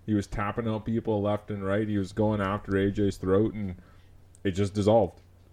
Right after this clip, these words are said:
And we didn't get anything. That's, I think that's the one thing that I know, Vince, that you like to come back to, and, uh, it, it's fair.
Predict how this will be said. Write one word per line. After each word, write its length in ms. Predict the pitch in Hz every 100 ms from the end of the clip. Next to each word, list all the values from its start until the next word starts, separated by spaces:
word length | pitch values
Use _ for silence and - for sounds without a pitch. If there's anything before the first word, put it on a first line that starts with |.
| - - - -
And 200 | 98 95
we 100 | 98
didn't 200 | 107 107
get 120 | 107
anything. 340 | 110 95 85 87 - - - - - -
That's, 300 | - 110 - -
I 80 | 110
think 180 | 139
that's 140 | 151 -
the 100 | 127
one 220 | 117 120
thing 200 | 123 117
that 120 | 107
I 60 | 104
know, 220 | 104 101
Vince, 300 | 95 101 104
that 180 | - 98
you 140 | 101 107
like 180 | 107 101
to 40 |
come 200 | - 98
back 260 | 95 95 -
to, 220 | 104 104
and, 200 | 95 92
uh, 260 | 92 90 90 - - - - - - - - - - - -
it, 280 | - - 101 -
it's 140 | -
fair. 400 | - 135 104 95